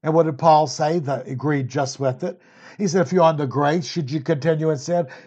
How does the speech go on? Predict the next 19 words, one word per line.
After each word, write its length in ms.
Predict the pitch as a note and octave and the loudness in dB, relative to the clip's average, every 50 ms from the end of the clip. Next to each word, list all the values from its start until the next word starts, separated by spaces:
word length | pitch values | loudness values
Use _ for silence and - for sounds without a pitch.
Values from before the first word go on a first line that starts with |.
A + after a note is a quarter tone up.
| _ _ | _ _
God 340 | - F#3+ D#3+ A#2+ G#2+ G2 - | 2 4 4 4 4 0 -8
forbid. 540 | - - A#2 G#2+ - F3 G#3 G#3 C#3 - - _ _ _ _ _ - | -10 -10 -8 -4 -4 -2 -2 -2 -4 -6 -10 _ _ _ _ _ -4
He 80 | G3 | -4
said, 220 | F3+ - F3+ C#3+ A#2+ | -2 -2 -2 -2 0
"Don't 300 | F3+ F3+ G3 F3+ - - | 2 2 2 0 0 -2
you 80 | F#3 | -4
know 300 | D#3+ D#3 D3+ D#3 F3 F3 | -2 -2 0 0 2 2
whoever 380 | D#3 D#3 D#3+ - - D3+ C3+ D3+ | 2 2 2 2 2 0 0 2
you 260 | D3+ C#3+ D3 C#3 C3 | 2 4 4 4 2
obey, 880 | B2+ A#2+ A2 G2 - - C#3+ C3+ B2+ B2+ C3 C#3 D#3+ G3 A#3 A#3 A3+ _ _ _ _ _ _ _ _ _ _ _ - | 0 -2 -6 -8 -4 0 0 2 2 2 0 0 0 -2 -2 -4 -6 _ _ _ _ _ _ _ _ _ _ _ 0
that's 280 | D3+ C#3+ C#3 - - | 2 2 2 0 -4
who 100 | - D3+ | -6 -6
your 180 | D3 C3+ C3 B2 | -6 -4 -6 -8
master 500 | A2+ A2 G#2+ A2+ B2 - - - C3 B2+ | -10 -10 -12 -12 -12 -12 -10 -8 -8 -6
is? 340 | C3 D3+ E3+ F3+ F3 - - _ _ _ _ _ _ - | -6 -6 -8 -8 -10 -12 -18 _ _ _ _ _ _ -2
If 180 | F#3 F3 B2+ F3+ | 0 0 2 4
you 140 | F#3+ F3+ E3 | 4 6 6
obey 300 | D3 B2 E3+ D#3 D3+ C#3+ | 6 6 4 4 4 4
righteousness, 1120 | C3+ D3 C#3 D3 D#3 C3 - - F3+ E3 C3+ - - D3 G3 G3 F#3 - - - - _ | 4 4 4 4 2 0 -4 -4 -4 -4 -4 -6 -8 -6 -6 -6 -6 -8 -10 -16 -18 _